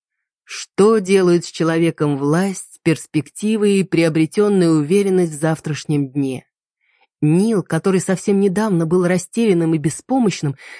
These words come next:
резко за несколько часов стал настоящим старостой, руководителем. Он по-хозяйски думал за всю деревню и ставил себе планы на будущее. Рассуждал домовито и рачительно,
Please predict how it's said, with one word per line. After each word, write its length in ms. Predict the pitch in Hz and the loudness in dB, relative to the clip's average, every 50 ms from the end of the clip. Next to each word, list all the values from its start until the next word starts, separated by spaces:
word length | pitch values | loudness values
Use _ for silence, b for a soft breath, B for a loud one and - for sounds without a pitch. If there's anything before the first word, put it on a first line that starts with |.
| B | B
резко 440 | B 160 208 254 254 226 - - 185 | B 2 2 4 2 2 0 -2 -2
за 120 | 165 185 196 | 0 0 0
несколько 400 | 226 233 196 - 180 165 - 175 | 0 0 -2 -2 -4 -2 -2 -2
часов 460 | - - 202 - - 277 277 262 - | -2 -4 -8 -6 -2 -2 -2 -2 -2
стал 320 | - - - 220 226 208 | -8 -6 -2 0 0 2
настоящим 580 | 202 196 175 - - 208 233 247 220 - 254 233 | 2 0 -2 -2 -4 -2 -2 -2 -2 -2 -4 -4
старостой, 680 | - - - 240 220 180 143 131 - - - 139 135 135 | -4 -4 -2 0 0 0 0 -2 -6 -10 -10 -10 -8 -2
руководителем. 880 | 143 175 175 - 208 208 220 214 202 185 151 - - 127 131 - - b b b b b b b b - | -2 -2 0 0 -2 0 0 0 0 -2 -4 -4 -8 -10 -10 -12 -14 b b b b b b b b -4
Он 160 | - 156 147 | 0 0 0
по-хозяйски 600 | 135 - 135 - 151 143 147 151 139 - - - | 0 -2 -4 -2 -2 0 0 0 0 -2 -4 -6
думал 340 | 143 135 151 165 175 170 156 | -4 0 0 0 2 2 0
за 160 | 139 147 147 | 0 -2 -4
всю 160 | - - - 170 | -4 -2 -4 -4
деревню 540 | 143 147 139 147 185 202 202 208 202 202 b b b b | -2 0 0 2 0 0 0 -4 -6 -6 b b b b
и 60 | - 160 | -6 -6
ставил 420 | - - - 185 185 196 190 190 | -6 -4 -2 0 0 2 0 0
себе 280 | 170 - 180 160 160 - | -2 -2 -2 -2 -2 -2
планы 340 | - 160 160 156 156 156 | -2 -2 0 0 2 2
на 160 | 151 151 156 147 | 0 0 0 -2
будущее. 600 | 143 143 135 127 127 117 - - - - 117 _ _ _ _ _ _ _ _ _ | -2 -4 -6 -6 -6 -10 -12 -12 -14 -16 -18 _ _ _ _ _ _ _ _ _
Рассуждал 640 | - 165 185 285 - - 214 202 196 190 226 226 220 | 0 0 0 0 0 0 -2 -2 0 0 0 0 0
домовито 580 | 185 190 202 202 196 196 202 247 269 - - | 2 2 2 2 0 0 0 0 -2 0 0
и 100 | 247 247 | 0 0
рачительно, 720 | 247 240 240 240 - - 247 208 165 - 151 139 135 131 131 | 0 0 -2 -2 -2 0 0 0 0 -2 -6 -6 -6 -6 -8